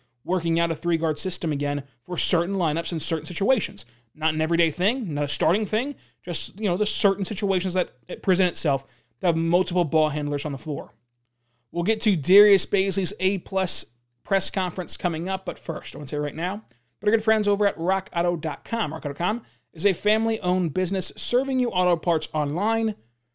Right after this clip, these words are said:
for twenty years. That's right, twenty years ago, you could have been going to rock auto dot com and finding all the parts that your car would ever need. All of them. Every single part your car would need,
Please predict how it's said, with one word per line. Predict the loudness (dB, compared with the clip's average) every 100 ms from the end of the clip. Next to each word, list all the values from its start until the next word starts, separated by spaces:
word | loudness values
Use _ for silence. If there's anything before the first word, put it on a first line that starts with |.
| _ _
for | -4 -2
twenty | 2 2 2
years. | 0 0
That's | 0 2
right, | 0
twenty | 0 0 2 0
years | 0 -2
ago, | -4 -10 _ _ _ _ 0
you | 2 4
could | 2 0
have | 0
been | 2
going | 2 2 0
to | -4
rock | 0 2 2 0
auto | -2 0
dot | -2
com | -2 -2 -2 -8 _ _
and | -4 0
finding | 2 2 2 0 0
all | 0 2 2
the | 0
parts | -2 -2 -2 -4
that | -6
your | -4
car | -6 -2 0 0
would | 0 -4
ever | -4 -6 -4 -2
need. | 0 0 -2 -4
All | 0 4 4
of | 2
them. | -4 -12 _ _ _ _
Every | 2 2 2
single | -2 0 0
part | 2 0
your | 0
car | 0
would | 2
need, | 0 -2 -4